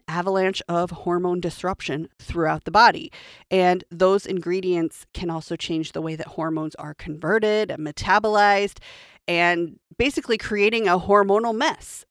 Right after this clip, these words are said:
And that mess can result in acne. Now let's talk about the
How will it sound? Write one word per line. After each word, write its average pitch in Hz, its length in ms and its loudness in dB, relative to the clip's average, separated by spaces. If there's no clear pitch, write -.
And 175 320 -2
that 170 260 -4
mess 233 760 0
can 190 180 -4
result 165 580 -4
in 147 300 -6
acne. - 480 -8
Now 226 280 4
let's 247 200 2
talk 262 160 0
about 240 200 -2
the - 100 -6